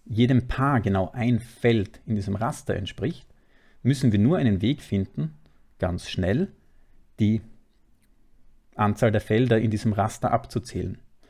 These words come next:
Und da können wir ja gleich vorgehen, wie bei unserem Beispiel mit dem Klassenzimmer vorhin. Also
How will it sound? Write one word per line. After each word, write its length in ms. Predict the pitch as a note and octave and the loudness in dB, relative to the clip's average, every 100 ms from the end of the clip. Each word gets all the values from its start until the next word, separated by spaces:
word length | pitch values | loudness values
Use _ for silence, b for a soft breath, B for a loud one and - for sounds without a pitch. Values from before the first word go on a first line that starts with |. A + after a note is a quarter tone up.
| b b b | b b b
Und 220 | G2+ G#2 | 0 4
da 140 | A2 | 4
können 280 | A#2+ A2+ A2 | 4 4 4
wir 100 | G#2 | 4
ja 80 | G2 | 4
gleich 320 | G2 G#2 D3+ | 4 2 2
vorgehen, 480 | - F#2+ G2 G#2 G2+ | 0 0 2 2 0
wie 100 | A#2+ | -2
bei 160 | - F#2+ | -2 -2
unserem 280 | G#2 G#2+ | 0 0
Beispiel 400 | G2+ G2 G2+ - | 2 2 2 -2
mit 200 | G2+ G2 | -2 -2
dem 160 | G2 F#2+ - - | -2 -4 -6 -6
Klassenzimmer 600 | B2+ - A2 - G2 F2 | -4 -2 -4 -2 -4 -4
vorhin. 460 | - G2 F#2+ C3 B2+ - b b b b | -4 -4 -2 -4 -6 -18 b b b b
Also 420 | b G2 G#2+ B2+ | b 0 2 0